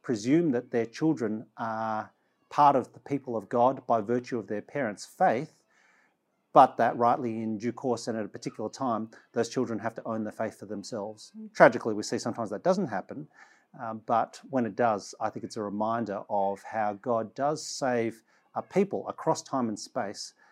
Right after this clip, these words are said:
but individuals still have to make that choice to, um, call on the name of the Lord and be saved, as we saw in Romans ten.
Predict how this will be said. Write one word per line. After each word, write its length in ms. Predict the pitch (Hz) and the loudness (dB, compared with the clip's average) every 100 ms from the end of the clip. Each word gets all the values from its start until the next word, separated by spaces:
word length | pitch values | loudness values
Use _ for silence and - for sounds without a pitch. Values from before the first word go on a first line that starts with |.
| _ - | _ -8
but 120 | - | -4
individuals 560 | 120 110 110 107 101 | -2 0 -2 -2 -6
still 220 | - - 113 | -8 -8 -6
have 160 | 113 - | -6 -6
to 60 | |
make 180 | 104 110 | -8 -6
that 120 | 101 | -10
choice 240 | - 104 - | -8 -8 -10
to, 420 | - 101 98 95 _ _ _ - | -12 -8 -8 -10 _ _ _ -14
um, 440 | 107 98 98 98 - _ _ _ | -10 -8 -8 -10 -18 _ _ _
call 260 | - 156 156 | 6 8 8
on 160 | 123 | 6
the 80 | 127 | 4
name 220 | 120 123 | 2 2
of 60 | 131 | 0
the 60 | 127 | 4
Lord 280 | 180 143 127 | 4 4 2
and 160 | 123 | 0
be 60 | 131 | 2
saved, 420 | - 170 98 - | 2 2 0 -8
as 140 | 104 110 | -12 -10
we 60 | |
saw 180 | - 110 | -6 -4
in 60 | 101 | -4
Romans 320 | 98 95 - | -4 -6 -8
ten. 280 | 98 87 | -10 -12